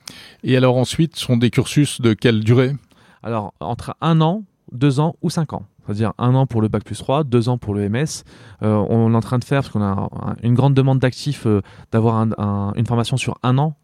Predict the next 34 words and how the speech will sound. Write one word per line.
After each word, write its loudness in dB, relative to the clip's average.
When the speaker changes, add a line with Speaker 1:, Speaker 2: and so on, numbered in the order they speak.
Speaker 2:
pour -4
les 2
re-, 2
pour -4
les 2
reconversions. -4
Et -8
après, 0
il -
y 6
aura 4
les 4
cycles 0
bachelor 0
sur -4
trois 0
ans. 0
Et -2
après, -4
ceux -8
qui -12
font -4
le -4
cycle -4
bachelor, -4
euh, -4
M -2
S, -4
bah, -12
ça -16
sera -8
sur -8
cinq -8
ans. -18